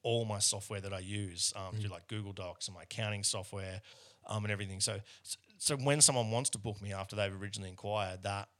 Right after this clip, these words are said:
Speaker 1: that's all automated as well. Like, that just feeds into my system. The date's automatically in my calendar. Um, and that, and having, like, a back-end process and back-end systems that's pretty automated and I don't really need to think about it, then enables my brain,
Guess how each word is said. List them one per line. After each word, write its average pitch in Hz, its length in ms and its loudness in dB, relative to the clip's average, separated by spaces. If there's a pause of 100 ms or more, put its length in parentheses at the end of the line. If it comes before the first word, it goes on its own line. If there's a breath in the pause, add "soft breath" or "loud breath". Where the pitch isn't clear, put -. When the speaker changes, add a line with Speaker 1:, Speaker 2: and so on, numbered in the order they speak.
(140)
Speaker 1:
that's 113 220 2
all 107 180 2
automated 95 540 -2
as 85 120 -4
well. 101 240 2
Like, 87 140 -10
that 104 160 -4
just - 180 0
feeds 104 200 0
into 98 140 -4
my 104 80 -8
system. 104 340 2
The 92 80 -12
date's 107 360 -2
automatically 98 480 -6
in 95 80 -8
my 87 80 -12
calendar. 95 600 -2 (480 loud breath)
Um, 95 340 -2
and 107 140 0
that, 107 220 4 (380)
and 120 100 -2
having, 123 280 4
like, 123 160 4
a 110 40 -2
back-end 107 560 0
process 101 460 0
and 98 80 -8
back-end 98 300 -4
systems 95 460 -4
that's 95 140 -6
pretty 120 220 -2
automated 104 540 0
and 92 220 -8 (100)
I 101 100 0
don't 101 180 2
really 101 180 0
need 98 180 -2
to - 60 -4
think 110 200 -2
about 92 260 -4
it, 90 100 -6
then 98 240 -4
enables 101 400 0
my 98 180 -2
brain, 90 460 -8